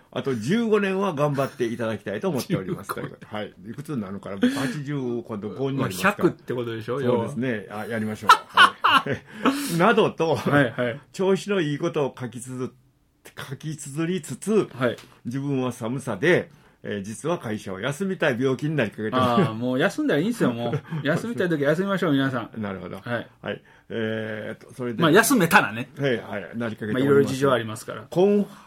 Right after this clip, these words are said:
Speaker 1: コンカフェに行きつつ、
Speaker 2: はい。はい。
Speaker 1: そ、
Speaker 2: おー。
Speaker 1: そんなところに行ってるのかい、コン、コンカフェ、コンカフェボラボラしましょうと書いてますけど、<laughs> 何のことかよくわかりませんが。
Speaker 2: コンセプトカフェ。
Speaker 1: まあ、そう、何ですか、これは。
Speaker 2: あの、まあ、テーマがあって、
Speaker 1: ほう。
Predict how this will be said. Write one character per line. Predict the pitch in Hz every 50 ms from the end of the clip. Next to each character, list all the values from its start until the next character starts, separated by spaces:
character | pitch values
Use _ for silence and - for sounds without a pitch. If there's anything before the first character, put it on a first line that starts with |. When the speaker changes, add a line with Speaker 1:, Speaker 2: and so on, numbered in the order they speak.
| _ _ -
Speaker 1:
コ | - 160
ン | 185 202 202 202
カ | 196 - 214 220
フ | 214 202
ェ | 185 147
に | 120 113 147 170 139 107 - - _ _ - - 131 110 - - _
行 | 156 147
き | - 185 185
つ | - 135 -
つ、 | - -
Speaker 2:
は | 90 - - _ _ _ -
い。 |
は | 143 143
い。 |
Speaker 1:
そ、 | 127 120 113
Speaker 2:
お | 107 107
ー。 | 110 110
Speaker 1:
そ | 131
ん | 175 190
な | 196 196 185
と | - 175
こ | 175 180
ろ | 175 175
に | 165 160 165
行 | 170 156
っ |
て | - - 170
る | 156
の | 165 165 156 139
か | - 131 120 110
い、 | 104 95 90
コ | - - 117
ン、 | 113 123 127 127 - _
コ | - 135 147
ン | 156 156
カ | - 180
フ | 170 185 165
ェ、 | - - -
コ | - 123 143
ン | 151 160 151
カ | - - 202 208
フ | 190 175
ェ | 143 120
ボ | 107 98 123 143
ラ | 151 135
ボ | 113 107
ラ | 101 95 95
し | - -
ま | 117 113
し | 107 101
ょ | 98
う | 98
と | -
書 | - -
い | -
て | - 82
ま | -
す | - - - -
け | -
ど、 | - 494 466 440 - - - -
<laughs> | 453 415 - - - _
何 | - 120 117
の | 117 117
こ | 139
と | 127 117
か | 107
よ | 107 110
く | 107
わ | 110
か | 104
り | 101
ま | 104
せ | 95 104 101
ん | 101
が。 | 101 104
Speaker 2:
コ | - 196
ン | 214 214 196
セ | - 208 190
プ | 185 -
ト | - 160
カ | 143 - 139
フ | 127 117
ェ。 | 101 110 -
Speaker 1:
ま | 120
あ、 | 113
そ | - 110
う、 | 101
何 | 98 98 107 110
で | 123 120
す | -
か、 | 113 -
こ | 110 95
れ | 87
は。 | 85 85 -
Speaker 2:
あ | - 131
の、 | 131 127 120 117 113 104
ま | 170 214
あ、 | -
テ | - - 302 330 294
ー | 240
マ | 180 139 120
が | 117
あ | 113
っ | 113 -
て、 | - - 120 110 107 -
Speaker 1:
ほ | 254 339 269 131
う。 | 87